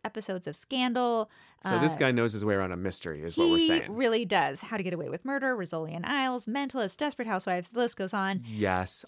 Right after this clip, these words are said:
Speaker 2: all
Speaker 1: Yeah.
Speaker 2: of these, all of these fun stuff.
Speaker 1: Yeah, and, like, weird flex on his
Speaker 2: <laughs>
Speaker 1: I M D B
Speaker 2: Okay.
Speaker 1: about page. Yeah, he is,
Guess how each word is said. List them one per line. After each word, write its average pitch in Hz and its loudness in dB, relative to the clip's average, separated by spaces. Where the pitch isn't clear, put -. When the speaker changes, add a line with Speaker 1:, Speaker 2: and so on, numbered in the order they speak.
Speaker 2:
all 131 10
Speaker 1:
Yeah. 127 8
Speaker 2:
of 107 0
these, 98 -2
all 135 6
of 110 2
these 98 -4
fun 87 -6
stuff. - -14
Speaker 1:
Yeah, 175 0
and, 277 -6
like, 294 2
weird 427 4
flex - 0
on 190 2
his 185 0
Speaker 2:
<laughs> - -8
Speaker 1:
I 208 2
M 208 2
D 202 0
B 196 2
Speaker 2:
Okay. 139 8
Speaker 1:
about 131 6
page. 381 4
Yeah, 240 6
he 403 6
is, 220 4